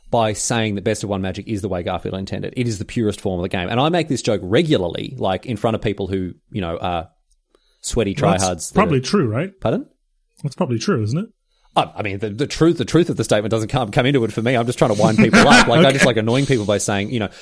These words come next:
Speaker 1: because I think that, I think there are people who are gonna look down the nose at you, and you just can ignore them. I mean, the greatest
Speaker 2: Yeah,
Speaker 1: wisdom
Speaker 2: it's a, it's a game where you sling, sling digital pictures of dragons at each
Speaker 1: Yeah.
Speaker 2: other. Like, that's not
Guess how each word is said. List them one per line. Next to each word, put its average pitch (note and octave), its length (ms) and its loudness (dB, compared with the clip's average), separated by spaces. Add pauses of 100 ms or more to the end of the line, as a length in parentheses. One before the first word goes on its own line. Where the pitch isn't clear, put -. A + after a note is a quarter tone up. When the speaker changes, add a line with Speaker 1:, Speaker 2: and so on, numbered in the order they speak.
Speaker 1:
because F#3+ 240 0
I F#3+ 120 2
think A#3 160 -2
that, A3+ 100 -2
I D#3 60 2
think E3 160 -2
there D#3 100 2
are C#3 80 4
people B2+ 240 0
who - 60 -6
are - 40 0
gonna G#2 60 -2
look G2+ 140 -4
down G#2+ 140 -2
the G2 60 -2
nose F#2 200 -4
at D3+ 60 -8
you, A#3 220 -6
and C3+ 120 0
you C#3+ 80 -2
just C#3 200 -4
can G#2+ 280 -4 (200)
ignore A#2+ 300 -2
them. E2+ 140 -10 (800)
I D#3+ 80 0
mean, G#3+ 160 -2
the E3 80 -4
greatest G#3 260 2
Speaker 2:
Yeah, F#3+ 80 4
Speaker 1:
wisdom F#3 240 2
Speaker 2:
it's D#3 120 2
a, G3+ 40 2
it's F#3+ 140 2
a D#3+ 40 -4
game G3+ 280 6
where G3 100 6
you F3 100 4
sling, D#3+ 480 0 (120)
sling D#3+ 400 2
digital D#3+ 400 4
pictures C#3+ 400 2
of - 240 -4
dragons A#2+ 520 4
at A2+ 80 0
each A2 140 2
Speaker 1:
Yeah. A#2 60 0
Speaker 2:
other. G#2 140 -2
Like, A2 140 -4
that's C#3+ 220 0
not C#3 340 2